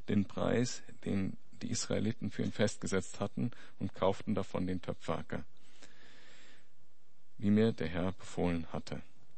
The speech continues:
Äh, diese Prophetie steht, äh, allerdings nicht im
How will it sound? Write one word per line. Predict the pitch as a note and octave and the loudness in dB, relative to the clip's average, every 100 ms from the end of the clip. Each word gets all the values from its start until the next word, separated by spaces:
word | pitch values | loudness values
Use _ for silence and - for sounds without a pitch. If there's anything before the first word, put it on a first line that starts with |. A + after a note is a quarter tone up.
| - - | -4 -4
Äh, | F#2 | -2
diese | F2 G#2 G#2+ | 0 0 -2
Prophetie | G#2+ G#2+ G#2+ - G#2+ G#2+ | 0 0 0 0 2 2
steht, | - G#2+ - - - | 2 0 0 -6 -4
äh, | F#2+ F2 | -2 -2
allerdings | - G2 G2 G2 - | 2 4 6 4 4
nicht | G#2 - - - | 4 4 -2 -2
im | G#2 G#2+ G#2+ | 2 4 4